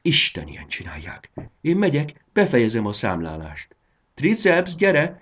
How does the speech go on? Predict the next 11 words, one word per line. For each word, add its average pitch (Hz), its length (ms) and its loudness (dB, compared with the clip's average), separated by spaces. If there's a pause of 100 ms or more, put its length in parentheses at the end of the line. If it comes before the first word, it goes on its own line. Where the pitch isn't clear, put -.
(140)
segíts, 180 480 4
nehogy 160 280 4
kihagyjak 110 460 -2
valakit.” 87 480 -8 (880)
Módusz 156 440 2
és 85 180 -2
Triceps 123 540 0
elindultak 82 600 -6
a 76 60 -12
zsúfolt 78 460 -12
helyiségben. - 640 -10